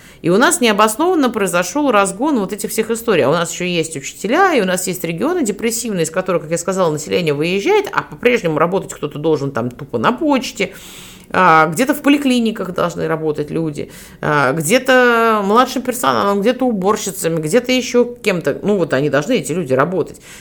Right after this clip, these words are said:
Так вот там произошел перекос. Ну, во-первых, туда тоже надо привезти мигрантов, потому что у нас еще есть большое поколение людей, которые получили советское вполне свое, по своей системе образования.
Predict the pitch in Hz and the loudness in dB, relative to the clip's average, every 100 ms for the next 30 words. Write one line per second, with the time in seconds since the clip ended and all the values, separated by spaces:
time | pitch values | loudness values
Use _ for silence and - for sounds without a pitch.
0 | - 156 226 240 330 392 302 226 226 226 | -4 2 2 4 4 4 6 2 2 0
1 | 247 - 214 226 233 403 415 214 185 170 | -2 0 0 0 4 4 4 2 -2 0
2 | 165 175 165 156 165 131 131 127 151 151 | -4 0 2 2 2 0 -2 -2 -4 -4
3 | - 135 127 262 381 - 160 165 151 151 | -4 -2 2 2 2 -2 -4 -4 -2 -2
4 | 139 135 131 147 147 - 135 135 156 - | 0 -2 -4 -4 -4 -2 -2 0 -4 -2
5 | 160 151 120 123 165 330 - - 196 147 | 2 2 2 0 0 0 0 0 -2 -2
6 | 135 - 202 196 127 170 - 165 147 131 | -4 -4 -4 0 2 2 2 0 2 0
7 | 131 135 - 135 147 175 143 135 151 147 | 0 -2 -2 2 2 0 -2 0 0 -2
8 | 143 160 160 156 165 170 277 233 104 | -4 -2 0 0 0 2 2 2 -2